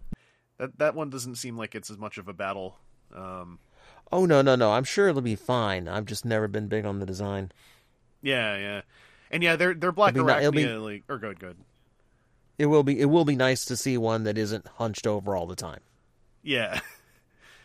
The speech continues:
Speaker 1: Now, what I heard from their Black Arachnia is, like, it's a twofold thing. Is A, they, they went, like, so hard on boob options that it becomes, like, a bit of an embarrassing thing to be, uh, interacting with. Uh,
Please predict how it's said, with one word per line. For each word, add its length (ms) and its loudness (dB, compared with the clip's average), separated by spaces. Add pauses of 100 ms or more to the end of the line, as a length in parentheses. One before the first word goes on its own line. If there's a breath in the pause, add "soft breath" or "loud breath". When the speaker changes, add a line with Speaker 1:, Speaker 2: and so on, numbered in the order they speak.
(380 soft breath)
Speaker 1:
Now, 300 2
what 240 2
I 100 4
heard 220 2
from 140 -6
their 100 0
Black 240 0
Arachnia 580 -4
is, 220 -10
like, 160 -8
it's 140 -8
a 40 -6
twofold 500 -6
thing. 180 -12
Is 200 -16
A, 460 0 (500 soft breath)
they, 220 -2
they 220 -4
went, 380 -2
like, 500 -6 (240)
so 520 4
hard 560 4
on 340 -4
boob 280 -2
options 600 -4
that 220 -10
it 220 -14
becomes, 460 -8
like, 160 -8
a 40 -10
bit 160 -8
of 140 -8
an 80 -8
embarrassing 640 -8
thing 300 -12
to 180 -12
be, 380 -14 (180)
uh, 260 -8
interacting 640 -10
with. 280 -6 (680 soft breath)
Uh, 420 -4